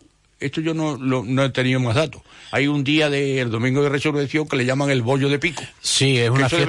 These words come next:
Speaker 2: fiesta,
Speaker 1: ser
Speaker 2: es una
Speaker 1: como lo,
Speaker 2: fie-,
Speaker 1: como la rosca y el huevo que nosotros hacemos.
Speaker 2: Sí, más o menos. Pero es
Speaker 1: Exacto.
Speaker 2: todo el pueblo y,
Speaker 1: Ay,
Speaker 2: y,
Speaker 1: ay,
Speaker 2: y hay
Speaker 1: ay.
Speaker 2: una fiesta y demás. Bueno, ya el tiempo se nos está cumpliendo. Lo que sí quiero recordar, y no sé si tú podrás ir o no podrás ir,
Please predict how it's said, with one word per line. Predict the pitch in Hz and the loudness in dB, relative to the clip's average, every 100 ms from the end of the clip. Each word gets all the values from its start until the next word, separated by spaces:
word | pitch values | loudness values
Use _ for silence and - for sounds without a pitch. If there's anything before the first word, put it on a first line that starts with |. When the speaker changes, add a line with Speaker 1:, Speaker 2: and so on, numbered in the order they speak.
| 147 | 0
Speaker 2:
fiesta, | - | 2
Speaker 1:
ser | |
Speaker 2:
es | 143 | 2
una | 160 | 2
Speaker 1:
como | 165 | 0
lo, | 170 | -2
Speaker 2:
fie-, | - | -6
Speaker 1:
como | - 135 | -6 -2
la | 135 | 0
rosca | 131 143 151 165 | 0 -2 0 0
y | |
el | 160 | 2
huevo | 160 160 160 | 2 0 0
que | |
nosotros | 151 151 151 | -2 -2 -2
hacemos. | 139 214 135 | -2 -2 -2
Speaker 2:
Sí, | - 160 | -2 0
más | 147 | 0
o | 143 | 0
menos. | 143 131 110 101 - _ | 0 0 -2 -6 -12 _
Pero | 127 127 | -4 0
es | 147 | 2
Speaker 1:
Exacto. | 147 156 | 2 0
Speaker 2:
todo | 151 | 0
el | 151 135 | -2 -2
pueblo | 165 156 160 | 0 0 0
y, | 160 147 135 127 123 117 117 113 | 0 0 0 0 -2 -2 -4 -2
Speaker 1:
Ay, | 123 | -2
Speaker 2:
y, | |
Speaker 1:
ay, | 120 | 0
Speaker 2:
y | 123 | 0
hay | 123 | 0
Speaker 1:
ay. | 127 131 | 0 2
Speaker 2:
una | 127 | 0
fiesta | - 123 113 | 0 -2 0
y | 117 | 0
demás. | 107 92 - - - - - - - | 0 -2 -6 -20 -18 -18 -18 -20 -16
Bueno, | - 131 147 120 | -4 0 2 2
ya | 104 127 | 0 0
el | 120 | 0
tiempo | 139 135 127 | -2 -2 -2
se | 127 | -2
nos | 117 | -2
está | - 123 123 | 0 0 2
cumpliendo. | 113 117 107 131 135 | 0 0 2 0 2
Lo | 131 110 | 0 -2
que | 104 | -4
sí | 127 | -4
quiero | 113 123 123 120 120 120 | -2 0 2 2 2 0
recordar, | 120 117 113 113 131 120 110 | 0 -2 0 2 0 0 -4
y | 101 98 | -4 -4
no | 98 107 | -4 -2
sé | 110 | 0
si | 104 104 | -2 -2
tú | 107 101 | -4 -4
podrás | 101 104 98 | -2 0 0
ir | 104 | 2
o | |
no | 104 | 0
podrás | 101 101 98 | 0 0 0
ir, | 107 | 0